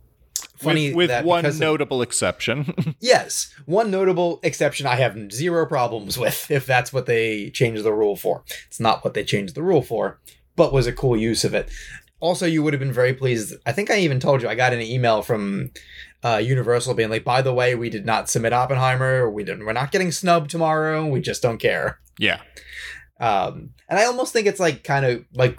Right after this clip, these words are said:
Speaker 1: right in some way, like, let the indie awards have their indie awards.
Speaker 2: Well, isn't that just the way? Like, surely there's an indie supporting actor who could have gotten the Gosling slot.
Speaker 1: Yeah,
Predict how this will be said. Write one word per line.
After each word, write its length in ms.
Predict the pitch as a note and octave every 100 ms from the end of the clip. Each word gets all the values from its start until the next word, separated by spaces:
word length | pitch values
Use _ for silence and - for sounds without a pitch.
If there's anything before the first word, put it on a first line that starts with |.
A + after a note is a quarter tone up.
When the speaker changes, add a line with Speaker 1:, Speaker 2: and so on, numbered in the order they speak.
| -
Speaker 1:
right 440 | A2+ A2 B2+ D3+
in 160 | - E3+
some 160 | E3 F3
way, 140 | F3+
like, 160 | E3+ E3
let 160 | G3 -
the 120 | G#3+
indie 260 | F#3 F3+
awards 380 | D#3 C#3 C3 B2
have 240 | B2 A#2+ A2
their 140 | A2+
indie 240 | A#2 G#2+ G2+
awards. 640 | F#2 D#2 - - - - _ _ - - - - -
Speaker 2:
Well, 280 | G3 G3 G3+
isn't 280 | G3+ F#3+ E3
that 220 | D3 C#3
just 240 | D3 C3 -
the 80 |
way? 340 | A2 B2 G#2+ G2
Like, 240 | G2 G2+
surely 440 | - - C3 A2+ G#2+
there's 240 | G2+ G2+
an 80 | G2+
indie 280 | G2+ G2 G2
supporting 520 | - - A#2+ G#2+ F#2+
actor 360 | F#2 F#2 - G2+
who 120 | G#2
could 200 | - A2
have 100 | F#2+
gotten 320 | G#2+ F#2 F#2
the 60 | F#2
Gosling 520 | F2+ A2 A#2 F#2+ F#2
slot. 600 | - A2 F2 F#2+ D3+ - - - - _ - _ _ -
Speaker 1:
Yeah, 480 | C#4 F3 G2 -